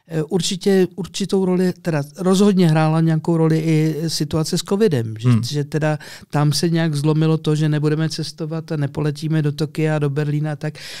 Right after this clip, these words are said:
Speaker 1: ale tím pádem jim vznikl jeden film z řady, prostě další Talking Head, eh, který, který někde, eh, stojí někde a ukazuje, "Tady jsem fotografovala," jo. Tak naštěstí to tak nevzniklo. Ale jako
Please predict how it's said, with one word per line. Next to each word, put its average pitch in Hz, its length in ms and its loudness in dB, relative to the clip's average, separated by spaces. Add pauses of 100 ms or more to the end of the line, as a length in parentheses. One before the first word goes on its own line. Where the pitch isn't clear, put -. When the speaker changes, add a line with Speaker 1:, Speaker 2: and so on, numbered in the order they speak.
(100)
Speaker 1:
ale 147 220 2 (160)
tím 180 200 0
pádem 175 340 2
jim 175 100 2
vznikl 156 340 -2
jeden 156 300 2
film 156 260 -2
z 143 120 -4
řady, 143 340 -2
prostě - 320 -6
další 139 300 -4
Talking 143 460 -4
Head, 139 300 -4 (400)
eh, 151 220 -4
který, 143 580 -2
který 139 300 -2
někde, 143 260 -2
eh, 139 560 0 (160)
stojí 131 380 -4
někde 143 240 -4
a 139 40 -4
ukazuje, 139 400 -6
"Tady 139 220 -6
jsem 151 200 -6
fotografovala," 123 760 -8
jo. 110 220 -10
Tak - 200 -14 (640)
naštěstí 156 540 -2
to 170 120 -4
tak 170 200 -4
nevzniklo. 185 440 -4 (320)
Ale 277 260 0 (260)
jako 185 360 -4